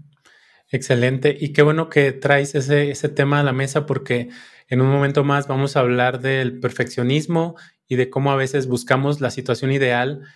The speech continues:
y al no encontrarla nos, nos rendimos ante esta, este hábito de hacer ejercicio.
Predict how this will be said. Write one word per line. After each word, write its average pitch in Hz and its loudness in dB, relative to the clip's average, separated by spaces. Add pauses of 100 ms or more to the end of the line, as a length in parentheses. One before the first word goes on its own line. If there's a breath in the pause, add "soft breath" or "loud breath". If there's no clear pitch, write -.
(260 loud breath)
y 127 0
al 120 2
no 123 2
encontrarla 131 0
nos, 120 -10
nos 120 -8
rendimos 131 -2
ante 120 -4
esta, 120 -4
este 131 -8
hábito 123 0
de 117 0
hacer 113 -6
ejercicio. 113 -12